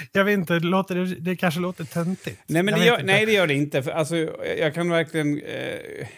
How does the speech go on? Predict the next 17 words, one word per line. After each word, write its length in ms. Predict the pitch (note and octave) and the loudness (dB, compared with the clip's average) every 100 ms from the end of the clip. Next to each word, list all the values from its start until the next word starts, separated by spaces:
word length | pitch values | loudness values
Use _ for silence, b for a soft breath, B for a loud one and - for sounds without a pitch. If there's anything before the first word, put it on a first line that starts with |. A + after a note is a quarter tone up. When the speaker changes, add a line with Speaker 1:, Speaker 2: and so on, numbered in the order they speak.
| B | B
Speaker 2:
nagla 500 | C#3 C#3+ D3 D3+ D#3 | -4 0 0 0 0
mig 140 | D3+ | 0
fast 420 | C#3+ A3+ - - C#3+ | 0 -4 -4 -8 -8
i 60 | |
det 180 | A#2+ B2+ | -4 -4
du 120 | A#2+ | -2
pratar 380 | B2 C3+ D3+ G3+ | -2 -2 -2 -2
om 140 | C3+ | -2
nu. 120 | A#2+ A#2 | -4 -4
För 80 | |
att 120 | A#2+ B2+ | -4 -2
det, 240 | C#3 C#3+ - | -2 -2 -6
det 140 | C#3+ D3 | -6 -6
är 40 | |
typ, 360 | D3 A3 A3+ - - C#3+ - | -4 -6 -6 -8 -16 -18 -18
det 200 | D3 E3+ | -6 -4
du 240 | F3 E3+ | -4 -6